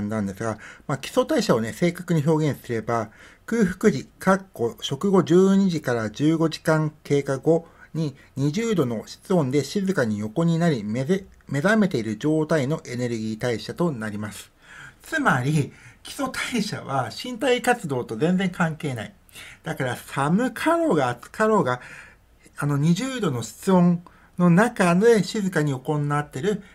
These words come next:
代謝量なので、えっと、周りの気温は全然関係ないです。なので、夏でも冬でも基礎代謝には全く影響がございません。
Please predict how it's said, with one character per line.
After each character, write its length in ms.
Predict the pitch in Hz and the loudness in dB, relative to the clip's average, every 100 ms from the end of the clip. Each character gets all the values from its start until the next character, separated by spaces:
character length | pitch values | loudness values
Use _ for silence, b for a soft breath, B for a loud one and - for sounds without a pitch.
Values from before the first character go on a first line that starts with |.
| B | B
代 200 | - 123 | -2 -2
謝 140 | - | -2
量 160 | 113 98 | -4 -4
な 100 | 98 | -4
の 60 | 95 | -4
で、 220 | 143 143 B B B B | -4 -6 B B B B
え 80 | 135 | -8
っ 40 | |
と、 120 | 131 | -6
周 260 | 120 131 156 | -4 2 2
り 60 | 156 | 0
の 100 | 147 | -4
気 140 | - | -6
温 100 | 131 | -6
は 120 | 135 | -6
全 160 | 131 117 | -8 -6
然 140 | 175 175 | -6 -6
関 220 | 156 143 | -8 -8
係 160 | 147 | -8
な 100 | 113 | -10
い 40 | 95 | -12
で 80 | - _ _ | -16 _ _
す。 40 | - | -16
な 60 | |
の 120 | 113 98 | -14 -10
で、 240 | 151 - 110 | -10 -10 -14
夏 360 | 110 107 196 | -14 -8 -6
で 100 | 147 | -2
も 100 | 175 | -2
冬 340 | 170 - 135 147 | -2 -6 -6 -4
で 80 | |
も 180 | 117 131 - _ | -6 -10 -14 _
基 40 | - | -10
礎 160 | 147 | -8
代 220 | 139 135 | -6 -6
謝 140 | 123 110 | -6 -10
に 100 | 110 | -10
は 80 | 110 B B B | -12 B B B
全 280 | 180 254 349 - _ 359 339 | 4 4 4 -6 _ -2 0
く 100 | 330 | 0
影 180 | 220 | 0
響 160 | 190 180 | -2 -2
が 160 | 156 131 - | -2 -4 -6
ご 140 | 123 | -4
ざ 100 | 113 | -2
い 60 | 107 | -4
ま 140 | 101 | -6
せ 100 | 110 | -10
ん。 120 | - | -14